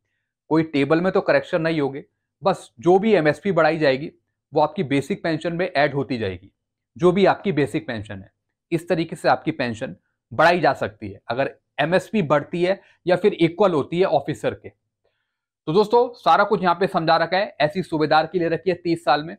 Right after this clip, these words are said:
जैसे इकतीस हजार है ओआरओपी टू में, तो पाँच हजार एक सौ पचास ऐड कर देंगे तो आता है छत्तीस एक सौ पचास, तो छत्तीस एक सौ पचास का छियालीस परसेंट, सिक्सटीन थाउजेंड सिक्स ट्वेंटी नाइन, तो टोटल पेंशन हो जाएगी फिफ्टी टू थाउजेंड सेवन हंड्रेड सेवेंटी नाइन,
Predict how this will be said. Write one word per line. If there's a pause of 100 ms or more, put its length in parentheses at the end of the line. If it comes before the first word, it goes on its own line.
(100)
जैसे
इकतीस
हजार
है
ओआरओपी
टू
में, (360)
तो
पाँच
हजार
एक
सौ
पचास
ऐड
कर
देंगे
तो
आता
है
छत्तीस
एक
सौ
पचास, (360)
तो
छत्तीस
एक
सौ
पचास
का
छियालीस
परसेंट, (580)
सिक्सटीन
थाउजेंड
सिक्स
ट्वेंटी
नाइन,
तो
टोटल
पेंशन
हो
जाएगी
फिफ्टी
टू
थाउजेंड
सेवन
हंड्रेड
सेवेंटी
नाइन,